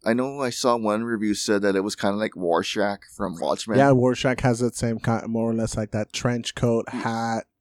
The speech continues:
Speaker 1: Yeah.
Speaker 2: gloves type of feel when you can't really see their face.
Speaker 1: Yeah.
Speaker 2: Yeah.
Speaker 1: And it was very, honestly, like, I thought, and he didn't really have, like, a main weapon.
Speaker 2: Yeah,
Speaker 1: But he
Speaker 2: yeah.
Speaker 1: did use, but, like, in most of the posters and the materials, they do have him with that,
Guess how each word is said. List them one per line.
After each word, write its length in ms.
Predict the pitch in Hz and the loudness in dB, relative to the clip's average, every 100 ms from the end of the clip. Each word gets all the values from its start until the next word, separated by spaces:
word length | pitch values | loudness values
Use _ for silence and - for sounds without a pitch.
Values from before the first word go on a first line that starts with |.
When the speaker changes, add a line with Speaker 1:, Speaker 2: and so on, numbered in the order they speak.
| - | -4
Speaker 1:
Yeah. 380 | 117 110 92 101 | 0 0 -2 -4
Speaker 2:
gloves 480 | 117 113 110 107 - | -2 -2 -2 -6 -4
type 240 | 117 107 | -4 -2
of 120 | 107 | -4
feel 300 | - 113 110 107 | -2 -2 -2 -4
when 100 | 107 | -6
you 80 | |
can't 240 | 107 120 113 | -4 -4 -2
really 180 | 110 110 | -4 -6
see 160 | - | -6
their 140 | 110 107 | -6 -6
face. 560 | - 110 107 - - _ | -6 -4 -4 -6 -10 _
Speaker 1:
Yeah. 500 | 110 117 131 127 92 | -4 -2 -2 -2 -2
Speaker 2:
Yeah. 140 | 113 - _ _ _ - | -2 -4 _ _ _ -2
Speaker 1:
And 180 | 120 | 0
it 60 | 127 | 4
was 340 | 131 131 117 | 4 2 0
very, 720 | 107 113 127 143 143 131 113 - _ _ _ _ - | 2 4 6 2 -4 -6 -6 -8 _ _ _ _ -2
honestly, 500 | - 135 170 - 190 | 6 6 6 -4 -4
like, 220 | 185 160 - | 0 2 4
I 140 | 139 _ | 0 _
thought, 280 | 135 135 151 - - _ - | 4 4 2 -8 -20 _ 0
and 160 | 143 | 0
he 80 | 156 | -2
didn't 280 | 147 156 170 | -8 -10 -8
really 180 | 165 165 | -10 0
have, 200 | 151 139 | 2 2
like, 180 | 151 139 | 2 2
a 40 | |
main 360 | 117 110 120 95 | 2 2 0 2
weapon. 580 | 85 - 95 76 80 - - - | 2 2 -2 -4 -10 -14 -14 -2
Speaker 2:
Yeah, 220 | 120 151 | 0 4
Speaker 1:
But 140 | 143 135 | 6 6
he 60 | |
Speaker 2:
yeah. 80 | 123 | 6
Speaker 1:
did 220 | 143 104 | 6 4
use, 280 | 139 135 - | -2 -2 0
but, 160 | 135 117 | 2 4
like, 160 | 120 | 4
in 80 | 120 | 4
most 240 | 123 117 | 4 4
of 100 | 135 | 2
the 380 | 123 120 104 85 | 4 6 6 4
posters 500 | - 120 117 135 127 | 4 2 2 0 -2
and 60 | 117 | -2
the 60 | |
materials, 540 | 113 - 127 117 117 117 | -4 0 0 2 0 0
they 100 | 117 | -2
do 140 | 110 110 | -2 2
have 260 | 107 104 | 2 2
him 140 | 101 104 | 0 -2
with 180 | 95 - | -4 2
that, 260 | 98 76 | 2 2